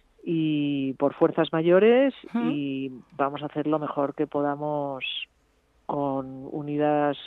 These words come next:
Speaker 1: eh, con los promotores, los patrocinadores y etcétera, etcétera, para que, bueno, pues para que esperemos a partir de mayo o, o junio, pues podamos seguir con nuestros calendarios.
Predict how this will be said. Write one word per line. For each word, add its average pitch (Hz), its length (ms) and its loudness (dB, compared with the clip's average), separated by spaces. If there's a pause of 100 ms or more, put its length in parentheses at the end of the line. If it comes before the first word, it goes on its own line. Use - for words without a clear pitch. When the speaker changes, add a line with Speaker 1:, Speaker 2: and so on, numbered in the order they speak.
(180)
Speaker 1:
eh, 143 200 -8 (440)
con 151 280 2
los 147 280 4
promotores, 151 880 4
los 175 140 0
patrocinadores 156 1000 2
y 131 280 -12 (220)
etcétera, 135 420 -6
etcétera, 151 380 -4
para 147 220 -4
que, 139 360 -10 (580)
bueno, 151 220 -2
pues 143 160 -10
para 135 320 -2
que 135 260 -4
esperemos 147 420 -2
a 156 60 0
partir 151 340 0
de 156 120 -2
mayo 160 440 2
o, 160 680 -2
o 160 120 -2
junio, 165 380 -4
pues 165 180 -8
podamos 139 380 -10
seguir 147 260 -10
con 143 160 -12
nuestros - 300 -18
calendarios. 147 540 -8